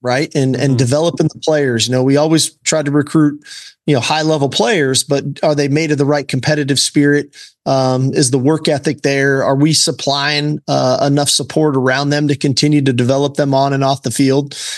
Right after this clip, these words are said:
Speaker 1: And so it's ironic though, you know, with team success generally comes the individual accolades, awards, and honors, right? So our first year here was a real transition year. It was tough. We went five and seven.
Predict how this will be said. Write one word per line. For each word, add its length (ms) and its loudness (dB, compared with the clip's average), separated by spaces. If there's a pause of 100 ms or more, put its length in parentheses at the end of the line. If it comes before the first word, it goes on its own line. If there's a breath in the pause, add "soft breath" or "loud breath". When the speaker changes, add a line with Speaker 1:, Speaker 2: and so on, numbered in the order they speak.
(120)
Speaker 1:
And 140 -2
so 120 0
it's 120 0
ironic 520 2
though, 360 0 (380 loud breath)
you 100 2
know, 220 0
with 300 0
team 220 0
success 580 -2
generally 440 2
comes 320 -2
the 140 0
individual 560 2
accolades, 680 0
awards, 440 0
and 100 0
honors, 380 -2
right? 280 0 (420 loud breath)
So 200 0
our 120 2
first 380 2
year 120 4
here 280 4
was 160 2
a 60 2
real 240 4
transition 600 0
year. 120 0
It 40 0
was 140 0
tough. 320 -2
We 120 4
went 180 0
five 320 -2
and 100 -2
seven. 460 -2